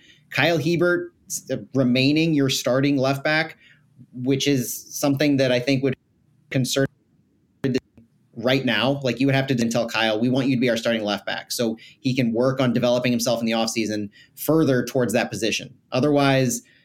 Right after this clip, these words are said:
it's Anthony Markanek, who Lutz was honest about bringing him in as a backup and saying he surprised us, he earned his spot.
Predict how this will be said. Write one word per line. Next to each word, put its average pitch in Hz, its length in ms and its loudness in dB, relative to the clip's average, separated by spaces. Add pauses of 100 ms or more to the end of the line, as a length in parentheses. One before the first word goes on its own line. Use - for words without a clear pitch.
(280)
it's 139 160 0
Anthony 139 260 2
Markanek, 127 720 0
who 131 440 0
Lutz 131 260 0
was 117 220 -2
honest 139 400 0
about 127 320 2
bringing 131 220 2
him 120 100 0
in 123 140 0
as 120 180 0
a - 40 -4
backup 117 480 0
and 110 100 0
saying 117 180 0
he 123 100 0
surprised 117 540 -2
us, 131 240 0
he 104 180 -8
earned 113 220 -2
his 117 160 -4
spot. 120 460 0